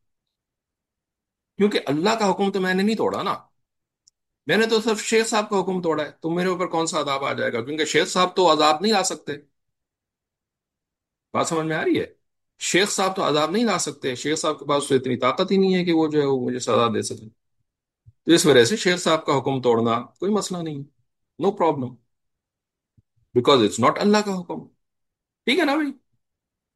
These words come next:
लेकिन शेख साहब जो ये बात कह रहे थे, क्या ये इन्होंने कोई नया दीन ईजाद करके आपको ये बात कह रहे थे कि ये मेरा दीन है, मेरे दीन पे अमल करो, वरना, वरना कुछ हो जाएगा तुम्हारा? नहीं, शेख साहब ने कोई नया दीन तो नहीं ईजाद किया ना।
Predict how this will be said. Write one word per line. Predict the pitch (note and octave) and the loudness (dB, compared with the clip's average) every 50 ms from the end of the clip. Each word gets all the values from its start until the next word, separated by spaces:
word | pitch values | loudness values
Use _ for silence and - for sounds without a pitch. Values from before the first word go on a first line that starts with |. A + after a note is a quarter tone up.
| _ _ _ - | _ _ _ -2
लेकिन | A2+ C#3+ E3+ F3+ - A3+ A3+ | 0 2 2 2 2 0 0
शेख | - - F3+ D#3+ F#3+ G3+ | 0 2 2 2 2 2
साहब | G3 - - E3 D#3+ E3+ E3+ E3+ D#3+ | 0 0 0 2 2 2 2 0 0
जो | E3 E3+ | 2 2
ये | E3 D#3+ | 2 2
बात | D#3 B2+ B2+ C3 C3 - - | 2 2 0 0 0 -2 -2
कह | D3 D#3 D3+ | 0 0 2
रहे | C3+ B2+ A2+ | 0 0 0
थे, | G#2 A#2 C3 C#3+ | 0 -2 -4 -4
क्या | C#3+ D3 C#3+ | -4 -4 -4
ये | D3 D3 D3 D3 | -2 -2 -2 -2
इन्होंने | D3 C#3+ C#3+ D3 D3 | -2 -4 -6 -6 -6
कोई | D3 D3+ C3+ | -4 -4 -2
नया | A#2 A#2 B2 C#3 D#3 | -2 0 0 -2 -2
दीन | - C#3+ D3+ D#3 D3 | -2 -2 -4 -4 -2
ईजाद | C3+ A#2+ B2 C3 C3 - | -2 0 0 0 0 0
करके | - D#3 C3 - C#3 | -2 -4 -2 0 0
आपको | C3+ B2+ B2+ - C#3+ C3 | 0 0 0 -2 -2 -2
ये | B2 | 0
बात | A#2 A#2 A2+ A#2 - | 0 0 -2 -2 0
कह | - G#2+ | 0 0
रहे | G#2+ G#2 | 0 0
थे | G2 - G2 E2+ | -2 -2 -6 -8
कि | - G#2+ | -6 -4
ये | A2 A#2 A#2+ | -2 0 2
मेरा | A2 A2 C3 E3 F#3+ F#3 | 4 6 6 6 4 4
दीन | E3 C#3 C#3+ D3+ D#3+ D3 | 2 2 2 2 2 0
है, | C3+ C#3 - C3 | 0 -2 -2 -2
मेरे | B2+ C#3 D#3+ D#3+ | 0 0 0 0
दीन | D3 C#3 D3+ D3+ D3 | -2 -2 -6 -6 -4
पे | D3+ C3 | -2 -2
अमल | B2 C3 C3 C3 | 0 0 0 0
करो, | - C3 C3 C3 | 0 0 0 0
वरना, | A#2+ A2+ A#2+ B2 B2+ B2+ B2 A#2 A2+ A2+ G#2+ - _ _ _ _ _ _ _ _ _ _ - - _ _ _ _ _ _ _ _ _ _ - - | 0 0 -2 -2 -2 -2 -2 -2 -2 -4 -6 -10 _ _ _ _ _ _ _ _ _ _ -20 -20 _ _ _ _ _ _ _ _ _ _ -6 -2
वरना | A2+ B2 C3 B2+ | 0 2 2 0
कुछ | B2 B2 A2+ A#2 | 0 -2 -2 0
हो | G#2+ G#2 | 2 2
जाएगा | G#2+ G#2 G#2 G2+ | 2 2 2 0
तुम्हारा? | G2+ G#2 G2 F#2+ F2+ F2+ G2+ | -2 -4 -8 -14 -14 -10 -6
नहीं, | D3 F#3+ G#3 F3+ F#3 | -2 -2 -2 -2 -4
शेख | F3+ - - - D3 D3+ D3+ | -6 -10 -4 -2 -2 -2 -2
साहब | - F3 E3+ | -2 -4 -4
ने | E3+ F3 E3 | -4 -4 -4
कोई | D#3+ F3+ E3 | -2 -2 0
नया | B2 A#2 B2+ D3 | 0 2 0 0
दीन | D#3 F3 F3 F3 | 0 0 -2 -2
तो | - F#3 | -2 -2
नहीं | G#3 A3+ | -2 -2
ईजाद | F#3+ A#2+ G#2+ F#2 F2+ - - | -2 -2 -4 -6 -6 -10 -12
किया | - G2 - | -14 -12 -10
ना। | - - - _ _ - | -12 -12 -14 _ _ -20